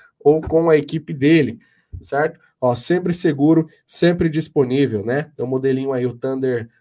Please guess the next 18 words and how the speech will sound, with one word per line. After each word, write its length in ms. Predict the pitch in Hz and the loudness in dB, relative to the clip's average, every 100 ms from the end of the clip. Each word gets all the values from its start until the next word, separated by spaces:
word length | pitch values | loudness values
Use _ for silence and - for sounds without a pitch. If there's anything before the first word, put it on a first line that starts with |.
| _ | _
dez 220 | 127 139 | -6 -6
quarenta, 560 | - 156 131 147 - 156 | -2 0 2 0 0 -4
tem 180 | 151 143 | -2 -4
também 280 | 139 131 131 | -2 -2 -2
o 40 | |
modelinho 480 | 131 131 131 127 127 | -2 0 0 0 -4
aí, 160 | 127 | -2
o 120 | 135 135 | -4 -6
Thunder 560 | - 139 151 151 143 _ | -2 0 0 -2 -4 _
trinta 480 | 147 175 185 - 160 - | -8 -8 -10 -10 -10 0
quarenta, 800 | 156 127 120 139 135 - 101 - _ _ _ - | 2 4 2 0 -4 -10 -14 -14 _ _ _ -4
tá? 280 | 135 175 180 - - - _ _ _ - | 0 0 -4 -20 -20 -20 _ _ _ -4
É, 240 | 127 131 | 0 0
A 100 | - | 0
dez, 340 | 151 165 160 147 | 0 2 2 2
proteção 600 | 160 170 165 147 165 175 | 0 -2 0 -2 0 0
D 160 | 170 | 0
DoS. 640 | 170 175 143 135 131 - | 0 2 2 2 -2 -6